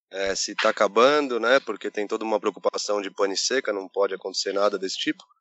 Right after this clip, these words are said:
O peso, né, você quando vai sair pra pista, você vê lá na balança o seu peso mínimo que você tem a obrigação de sair, que era duzentos e treze quilos.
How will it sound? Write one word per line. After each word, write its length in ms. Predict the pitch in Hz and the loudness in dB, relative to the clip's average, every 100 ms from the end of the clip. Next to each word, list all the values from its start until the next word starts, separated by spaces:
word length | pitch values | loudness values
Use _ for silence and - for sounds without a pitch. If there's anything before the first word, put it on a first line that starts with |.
| _ _ _ | _ _ _
O 140 | 113 104 | -6 0
peso, 500 | - 131 170 131 110 | 6 8 8 6 6
né, 260 | 107 156 - _ _ _ _ | 6 6 0 _ _ _ _
você 320 | 95 101 - 110 | -4 -2 0 2
quando 240 | 113 110 | 2 6
vai 120 | 110 | 6
sair 300 | 110 110 120 | 6 4 4
pra 160 | - 113 | 4 2
pista, 340 | - 139 - | 2 -6 -2
você 280 | 113 107 110 | 0 2 2
vê 180 | 98 117 | 4 4
lá 100 | 110 | 6
na 120 | 110 | 6
balança 420 | 110 104 117 127 | 6 6 6 2
o 40 | 104 | 2
seu 160 | 107 98 | 0 2
peso 280 | 110 107 101 104 | 2 2 -2 -4
mínimo 320 | 127 139 107 95 | -2 -2 -2 -4
que 80 | |
você 260 | 98 95 101 | -2 -2 -2
tem 160 | 98 98 | -2 -4
a 40 | |
obrigação 500 | 92 95 95 - 107 | -4 -2 -2 0 0
de 60 | - | 0
sair, 340 | - 92 117 | 4 2 2
que 140 | - 101 | 2 4
era 100 | 98 | 4
duzentos 400 | 92 107 117 - | 2 -2 -2 -6
e 120 | 101 - - | -10 -10 2
treze 300 | 101 95 92 | 2 2 -4
quilos. 480 | 113 135 135 - | -4 -2 -2 -6